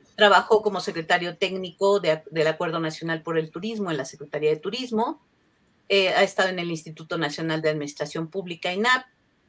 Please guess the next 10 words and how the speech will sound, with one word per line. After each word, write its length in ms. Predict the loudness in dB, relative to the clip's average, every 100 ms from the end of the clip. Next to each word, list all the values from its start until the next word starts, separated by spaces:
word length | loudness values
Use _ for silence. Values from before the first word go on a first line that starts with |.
| -6
en 140 | -4 0
sagarpa, 680 | 2 6 4 4 0 0 -8 _
en 120 | -2 -2
la 80 |
Secretaría 440 | -2 -6 -4 0 0
de 60 |
Educación 500 | -2 0 -4 -2 -8
Pub-, 300 | -8 -10 -10 -14 -6
perdón, 300 | -2 0 2
de 260 | 0 0